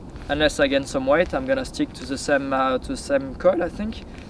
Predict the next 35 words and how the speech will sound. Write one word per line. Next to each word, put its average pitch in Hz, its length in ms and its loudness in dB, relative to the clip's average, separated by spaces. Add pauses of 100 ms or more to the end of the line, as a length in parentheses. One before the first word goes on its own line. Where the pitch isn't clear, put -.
(520)
And 160 380 4
if - 160 -4
you 160 80 4
wish 202 180 0
to 214 100 -4
purchase 165 500 2 (120)
any 165 260 2
of 151 120 2
those 135 140 -2
D 139 140 -2
V 147 100 2
O 147 60 2
suspension 135 580 -4
product, 156 420 2 (260)
make 139 160 0
sure 160 200 2
you 147 160 4
head 143 240 4
to 135 100 -8
W 147 400 0
W 139 360 0
W 139 60 2
dot 135 280 0
D 135 100 -2
V 139 120 2
O - 20 4
suspension 139 520 -6
dot 131 200 -2
com 151 300 2
and 131 180 -4
use 156 180 2
the 151 120 0
code 143 180 0
Remy 143 340 0
fifteen, 165 640 0